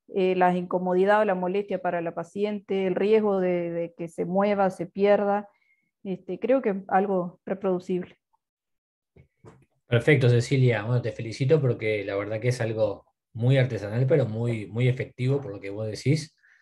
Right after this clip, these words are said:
Speaker 2: y por la serie que tienen ya publicada tus, tus antecesores. Así que es un recurso a tener en cuenta cuando no tenemos un arponaje cerca. También Fernando nos contaba que estaba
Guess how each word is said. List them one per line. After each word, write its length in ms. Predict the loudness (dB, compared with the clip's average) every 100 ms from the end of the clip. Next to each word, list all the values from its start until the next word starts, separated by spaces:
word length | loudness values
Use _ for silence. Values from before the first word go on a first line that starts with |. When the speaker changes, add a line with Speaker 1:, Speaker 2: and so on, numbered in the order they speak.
| _
Speaker 2:
y 120 | -18 -14
por 200 | -8 -6
la 80 |
serie 240 | -4 -4 -4
que 120 | -6
tienen 260 | -8 -8 -8
ya 180 | -8
publicada 480 | -8 -10 -8 -8 -8
tus, 460 | -12 -16 -18 -20 _
tus 160 | -10 -8
antecesores. 1080 | -8 -10 -14 -14 -8 -8 -8 -12 -20 _ _
Así 200 | -16 -10
que 80 | -10
es 100 | -10
un 80 | -10
recurso 600 | -6 -2 0 0 0 -2 _ _ _ _ -14
a 80 |
tener 240 | -10 -8 -8
en 120 | -6
cuenta 440 | 2 4 4 2
cuando 260 | -2 -4 -10 -10
no 160 | -10 -8
tenemos 400 | -8 -8 -8 -8
un 100 | -10
arponaje 460 | -10 -12 -10 -12
cerca. 420 | -12 -12 -14 -20 _ _ _ _ -8
También 360 | 0 2 2
Fernando 360 | 4 2 4 4
nos 140 | 2
contaba 440 | 0 -4 -2 0 -2
que 60 | -4
estaba 640 | -4 -4 -4 -6 -14